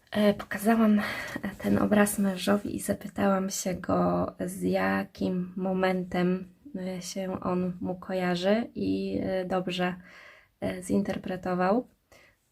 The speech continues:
Też mu się właśnie skojarzyło z tą sytuacją na peronie, więc no, będzie ten obrazek miał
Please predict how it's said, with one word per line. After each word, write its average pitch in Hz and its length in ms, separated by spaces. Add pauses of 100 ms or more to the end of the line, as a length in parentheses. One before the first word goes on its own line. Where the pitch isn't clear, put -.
Też 202 180
mu 185 100
się 196 160
właśnie 185 280
skojarzyło 180 640
z 180 80
tą 175 160
sytuacją 175 580
na 175 180
peronie, 175 580
więc 180 360
no, 175 420 (180)
będzie 190 280
ten 170 180
obrazek 180 540
miał 180 380